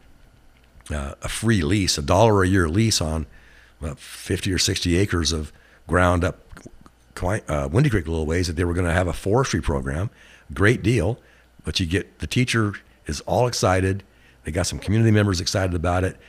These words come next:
They're gonna kick this thing off. The teacher leaves the next year and the program falls apart. Uh, we donated, um,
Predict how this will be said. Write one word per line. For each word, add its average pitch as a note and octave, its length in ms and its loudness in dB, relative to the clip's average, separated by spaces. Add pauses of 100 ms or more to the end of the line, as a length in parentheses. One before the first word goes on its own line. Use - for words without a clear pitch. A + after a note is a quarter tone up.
(160)
They're C#2+ 120 -8
gonna D2+ 160 -4
kick - 200 -4
this - 160 -2
thing G2+ 180 0
off. G#2 280 0 (260)
The D2+ 100 -10
teacher F2+ 280 -2
leaves F2+ 200 0
the F2+ 60 -2
next E2+ 220 -4
year F2+ 80 -4
and D#2+ 80 -4
the - 40 -12
program C#2+ 280 -4
falls - 240 -10
apart. - 260 -16 (1300)
Uh, E2 200 -4
we F2 80 0
donated, F#2 540 2 (300)
um, D#2+ 540 -6